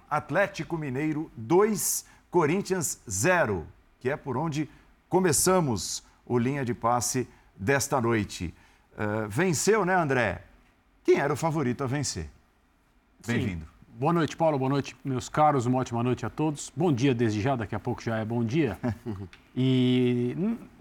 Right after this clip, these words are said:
Speaker 2: não havia como acontecer no Mineirão hoje algo diferente do que aconteceu, né? A questão era, é, por quantos gols, é, o Atlético venceria, é, qual seria o tamanho do problema que o Corinthians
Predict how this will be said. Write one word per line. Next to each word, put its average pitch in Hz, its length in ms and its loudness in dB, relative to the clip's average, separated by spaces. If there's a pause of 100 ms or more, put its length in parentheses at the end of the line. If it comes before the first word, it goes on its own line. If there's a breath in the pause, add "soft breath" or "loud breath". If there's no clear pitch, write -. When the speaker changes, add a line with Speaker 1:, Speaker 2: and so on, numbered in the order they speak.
(160)
Speaker 2:
não 240 160 0
havia 180 300 2
como 139 600 2
acontecer 135 640 0
no 120 80 2
Mineirão 117 480 0
hoje 123 380 0 (100)
algo 135 240 2
diferente 120 560 -2
do 113 140 -2
que 113 100 -4
aconteceu, 107 560 -6
né? 127 160 -4 (220)
A 107 80 -6
questão 123 420 -4
era, 147 460 2
é, 117 160 -4 (100)
por 147 120 -2
quantos 131 340 -2
gols, 123 480 0 (640 soft breath)
é, 113 140 -6
o 127 100 2
Atlético 135 400 0
venceria, 123 720 0 (140)
é, 101 80 -16 (240)
qual 139 220 0
seria 143 260 2
o 139 60 0
tamanho 135 400 2
do 135 120 2
problema 131 560 0
que 135 120 -4
o 131 40 2
Corinthians 131 480 -2